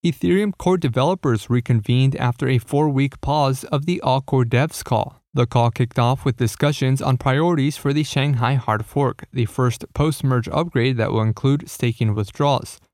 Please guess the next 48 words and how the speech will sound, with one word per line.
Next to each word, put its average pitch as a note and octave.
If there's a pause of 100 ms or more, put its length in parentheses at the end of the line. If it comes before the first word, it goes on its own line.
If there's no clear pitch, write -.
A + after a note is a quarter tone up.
(140)
They B2
considered B2
the A2+
inclusion C3
of A#2+
E B2
I A2+
P B2
one B2
one A#2
five G#2
three, B2+
E B2+
I A2+
P B2+
four D3
seven E3
five G#2
eight, A2+
E C3
O A2
F, A#2+
and C#3
E B2
I A#2
P C#3+
four G#2+
eight G#2
four G#2+
four. - (100)
Developers A#2+
agreed C3+
to D3+
continue E3
working C#3+
on A2+
E C3
O A#2
F A#2
and C3
four D#3+
eight -
four D#3
four D3
specific C#3+
devnets A#2+
in B2
parallel. D3+